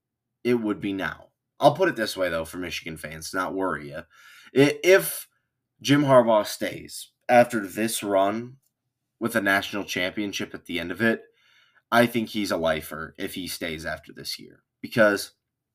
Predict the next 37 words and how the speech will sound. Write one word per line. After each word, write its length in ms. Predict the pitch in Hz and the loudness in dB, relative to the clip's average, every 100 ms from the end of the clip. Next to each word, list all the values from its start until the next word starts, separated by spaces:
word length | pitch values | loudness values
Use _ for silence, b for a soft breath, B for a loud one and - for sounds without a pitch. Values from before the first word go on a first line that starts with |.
| _ _ _ _ _ | _ _ _ _ _
he's 160 | 123 113 | -2 6
already 240 | 120 120 | 8 8
been 200 | 110 113 | 6 0
testing 720 | 110 107 104 - 101 95 95 90 b b b b b | -2 -2 0 0 -2 -2 -6 -10 b b b b b
the 120 | 120 | -2
N 120 | 92 107 | 0 0
F 120 | - | 4
L 160 | 107 | 4
waters 420 | 95 85 87 87 82 | 4 2 0 -2 -4
for 100 | 90 | -2
the 40 | |
last 240 | 85 85 | -2 -2
couple 280 | - - - | -6 -12 -8
of 80 | 92 | -6
years 240 | 80 80 | -6 -6
now. 240 | 85 82 76 | -6 -6 -2
I 100 | 101 | -2
think 220 | 123 110 | -4 -6
if 100 | 110 | -8
he 80 | 101 | -8
stays 380 | - 95 90 80 | -8 -6 -6 -8
for 200 | - 85 | -8 -6
a 60 | |
long-term 540 | 82 87 87 - 92 85 | -6 -6 -10 -12 -10 -8
deal, 280 | 80 80 | -8 -8
yes, 400 | 80 95 92 - | -4 2 2 0
technically 560 | - - - 92 - 85 | -4 -4 -4 -8 -10 -8
you 200 | 80 80 | -8 -8
can 160 | 92 87 | -8 -10
always 360 | - 82 80 | -8 -8 -6
leave 260 | 80 82 73 | -8 -8 -10
for 120 | - | -10
the 160 | 78 76 | -10 -8
N 80 | |
F 160 | 82 - | -8 -8
L, 260 | 76 73 82 | -10 -10 -10
but 240 | 80 76 | -12 -16